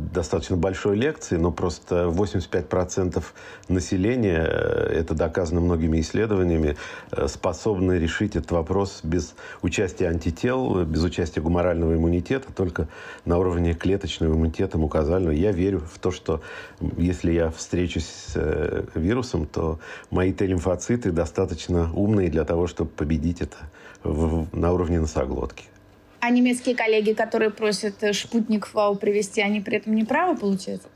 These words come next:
Speaker 1: Э, получается, не правы. Или боятся, или,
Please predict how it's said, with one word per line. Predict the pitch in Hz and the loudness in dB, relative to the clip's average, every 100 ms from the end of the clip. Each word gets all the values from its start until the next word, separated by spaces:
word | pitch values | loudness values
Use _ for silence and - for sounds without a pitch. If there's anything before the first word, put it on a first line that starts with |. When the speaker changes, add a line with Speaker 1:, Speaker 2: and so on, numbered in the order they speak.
| - | -10
Speaker 1:
Э, | - 107 98 92 87 82 82 - | -2 2 4 4 4 2 0 0
получается, | 73 69 95 95 120 | -2 0 0 0 0
не | 120 | 0
правы. | - 104 98 87 - - - | 0 0 -2 -4 -8 -12 -2
Или | 120 | 0
боятся, | 135 90 78 95 - - - - - | 2 2 2 0 0 -4 -4 -8 -2
или, | 107 104 90 - | 2 2 2 -2